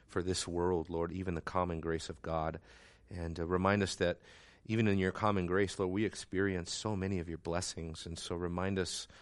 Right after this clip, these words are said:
of how blessed we are even in those things, Father, today.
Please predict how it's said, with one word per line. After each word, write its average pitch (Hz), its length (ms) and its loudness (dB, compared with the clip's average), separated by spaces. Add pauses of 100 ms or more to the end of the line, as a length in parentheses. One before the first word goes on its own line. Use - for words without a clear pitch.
(260)
of 92 120 -8
how 92 120 0
blessed 92 380 -2
we 87 180 0
are 87 240 0
even 87 300 -4
in 82 100 -4
those 85 240 -2
things, 80 320 -8
Father, 80 320 -8
today. 82 420 -6